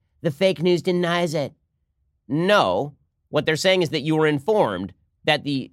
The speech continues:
hurricane was going to move, and then you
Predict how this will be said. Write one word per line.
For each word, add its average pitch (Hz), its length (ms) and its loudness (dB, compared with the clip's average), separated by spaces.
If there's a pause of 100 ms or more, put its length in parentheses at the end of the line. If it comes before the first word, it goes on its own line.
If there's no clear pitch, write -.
hurricane 127 680 -2 (400)
was 139 220 -2
going 147 240 0
to 135 120 -6
move, 135 600 -2 (400)
and 147 160 0
then 147 100 2
you 143 220 -2